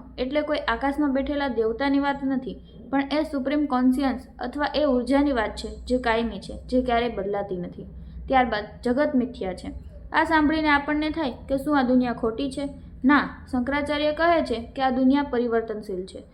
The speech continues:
જે આજે છે તે કાલે નથી. જેમ સપનું જોતી વખતે સાચું લાગે પણ જાગ્યા ત્યારે ગાયબ થઈ જાય,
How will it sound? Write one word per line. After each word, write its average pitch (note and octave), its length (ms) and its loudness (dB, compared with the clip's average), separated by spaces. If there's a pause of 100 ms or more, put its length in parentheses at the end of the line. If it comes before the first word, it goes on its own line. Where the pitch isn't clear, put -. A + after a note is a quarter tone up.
(280)
જે C4 100 2
આજે A#3+ 320 2
છે D4+ 200 -4 (180)
તે D4 80 -4
કાલે B3+ 300 4
નથી. G3 260 -10 (200)
જેમ B3+ 180 4
સપનું B3+ 340 -2
જોતી D#4 240 0
વખતે D#4 380 -4
સાચું A#3+ 400 -4
લાગે C#4+ 300 0 (280)
પણ B3 140 0
જાગ્યા A#3 340 2
ત્યારે C#4 280 0
ગાયબ D4 260 2 (100)
થઈ A3+ 100 -2
જાય, F3+ 220 -4